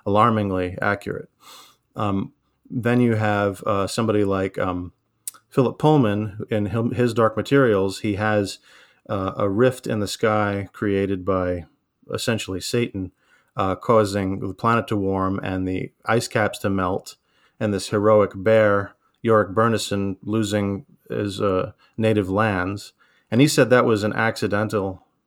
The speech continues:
parallel to real world events, which that seems surprisingly accidental, but, uh, it <laughs> works. And then you have, um, Game of Thrones author, um,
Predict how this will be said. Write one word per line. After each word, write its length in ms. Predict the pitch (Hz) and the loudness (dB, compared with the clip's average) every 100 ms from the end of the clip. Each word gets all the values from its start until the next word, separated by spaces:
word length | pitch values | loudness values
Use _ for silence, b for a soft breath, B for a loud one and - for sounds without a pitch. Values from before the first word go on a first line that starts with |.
| _ | _
parallel 580 | 123 127 110 90 87 90 | 2 4 4 2 -2 -4
to 140 | - | -2
real 240 | 95 104 95 | 2 2 2
world 240 | 95 90 | 0 0
events, 480 | 90 110 107 - - _ _ _ _ _ _ - | 0 -2 -2 -8 -16 _ _ _ _ _ _ -4
which 340 | 107 98 - 127 - - | -2 -2 -4 -12 -16 -8
that 220 | 107 104 | -6 -4
seems 260 | - 104 - | -4 -6 -6
surprisingly 580 | - 120 117 104 101 | 0 2 4 2 0
accidental, 600 | 104 95 98 107 107 90 | 0 0 -2 -2 -2 -4
but, 220 | 92 92 - b b b b | -4 -6 -8 b b b b
uh, 140 | 107 - | 0 0
it 180 | - - | -2 2
<laughs> 120 | 120 | 4
works. 420 | 110 117 - - - b b b | 6 4 -2 -14 -18 b b b
And 180 | 113 | 0
then 140 | 123 131 | 4 6
you 160 | 127 | 4
have, 380 | 117 113 110 101 | 4 4 2 2
um, 260 | 107 101 98 | 2 0 -2
Game 220 | 117 120 | 0 0
of 120 | 110 | 0
Thrones 480 | - 160 143 123 110 | 0 2 4 2 0
author, 640 | 110 104 98 101 98 95 | 0 0 0 -2 0 -2
um, 340 | 95 98 95 | -4 -4 -6